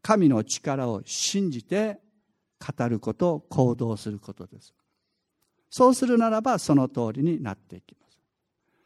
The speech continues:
す。例えば、使徒の働きの三章で、ペテロとヨハネが生まれつき足の苗えた人を癒した記事が書かれています。彼らは毎日午後三時になると、宮に行って祈りの時間を持つわけですけれども、美しの門の前に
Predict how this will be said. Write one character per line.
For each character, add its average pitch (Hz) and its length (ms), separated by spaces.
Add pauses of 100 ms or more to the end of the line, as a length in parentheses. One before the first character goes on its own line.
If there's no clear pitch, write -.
(280)
す。 240 60
例 302 60
え 277 60
ば、 185 120
使 - 120
徒 240 60
の 180 80
働 165 360
き 160 80
の 175 180
三 233 320
章 135 220
で、 123 120
ペ 233 160
テ 214 120
ロ 156 80
と 131 120
ヨ 135 100
ハ 120 100
ネ 113 120
が 117 100
生 160 80
ま 170 140
れ 170 140
つ - 160
き 175 100
足 143 240
の 147 120
苗 131 220
え 120 40
た 190 320 (260)
人 151 280
を 143 80
癒 180 220
し - 80
た 110 120
記 - 140
事 113 160
が 135 220
書 123 100
か 117 140
れ 101 100
て - 120
い 98 40
ま - 120
す。 - 180
彼 120 200
ら 98 100
は 160 260 (480)
毎 135 180
日 120 220
午 135 120
後 123 140
三 131 240
時 110 120
に 117 100
な 117 140
る 110 100
と、 196 340 (460)
宮 123 280
に 120 100
行 120 80
っ - 20
て - 180
祈 127 280
り 123 60
の 127 120
時 120 140
間 123 180
を 120 60
持 127 140
つ 127 120
わ 117 100
け 110 140
で 107 140
す - 120
け 113 100
れ 107 40
ど 127 80
も、 123 180
美 - 280
し - 160
の 123 100
門 143 240
の 123 120
前 117 300
に 151 340